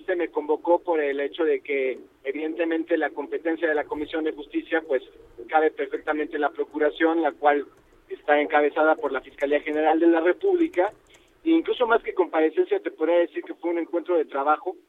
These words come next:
una reunión de trabajo, eh, un diálogo sobre todo técnico, sobre todo técnico sustantivo de las grandes reformas pendientes en materia de justicia y también cosas que se tienen que ajustar. Ahora, lo que sí te puedo decir es que creo que fue un diálogo muy productivo,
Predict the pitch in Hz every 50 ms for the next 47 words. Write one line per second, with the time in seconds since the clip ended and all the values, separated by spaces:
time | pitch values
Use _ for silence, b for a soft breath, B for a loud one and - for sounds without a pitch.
0 | _ _ _ _ 147 156 160 156 147 147 139 143 143 151 156 156 - 143 143 131
1 | 135 139 139 - - 160 180 185 _ _ _ _ _ _ _ _ - 131 135 135
2 | 135 131 135 - 156 160 160 175 175 180 180 180 170 151 - - 139 135 135 -
3 | 190 202 202 190 - - 208 202 175 180 170 160 156 - 156 147 143 - _ -
4 | - 147 147 - 190 196 202 190 - 196 185 196 381 - 170 156 - - - 156
5 | 147 147 151 170 180 190 185 175 156 143 139 135 147 160 170 175 175 165 156 143
6 | - - 175 180 180 180 - - - 202 - - 160 160 - - - 151 143 139
7 | - 165 160 160 156 156 151 - 165 156 - - 190 175 - - 160 165 - -
8 | b b b b b b b _ _ 151 156 - 139 151 160 147 - 190 180 -
9 | - - 143 - - 170 175 175 170 - 180 175 - 349 359 - - 453 214 185
10 | - - - - - - - - - - - - - 127 151 160 165 165 143 -
11 | - - - - _ - - 156 - - 320 - - - 403 - 403 415 403 392
12 | 370 - - 185 - 180 - - 170 - 175 156 - - 170 175 175 180 175 175
13 | 170 160 156 170 175 - - 175 170 165 - - 190 185 170 151 139 -